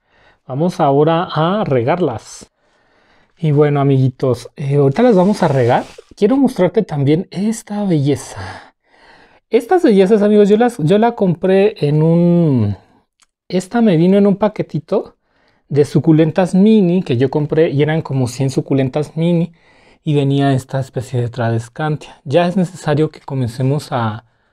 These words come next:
a reproducirla por ahí, como que ya le podemos sacar algunos bebecitos. Pero mira qué bonita está, está bien bonita.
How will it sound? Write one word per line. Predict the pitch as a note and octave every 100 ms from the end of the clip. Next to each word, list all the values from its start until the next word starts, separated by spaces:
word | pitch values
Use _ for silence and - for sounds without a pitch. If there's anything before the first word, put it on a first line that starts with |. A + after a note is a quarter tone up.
| _ _ _ -
a | D3+
reproducirla | D3 C#3 C#3+ B2+ - C#3+ E3+
por | E3+ B2+
ahí, | A#2+ F3 A3
como | A3 D#3 B2+
que | - G#2+ G2+ _ _
ya | C3
le | C3+
podemos | D3 B2 B2+ C#3 C#3
sacar | - - C3+
algunos | C3+ C3 C#3 C3
bebecitos. | A#2 G#2+ - A2+ A#3 - _ _ _ _ _ _ _ _ _
Pero | G3+ A3 A#3+
mira | A3 F3+ G3
qué | F#3
bonita | F3+ F3 D#3 -
está, | F3 - - - - -
está | - C3+
bien | C3+ C3
bonita. | A#2+ C#3+ -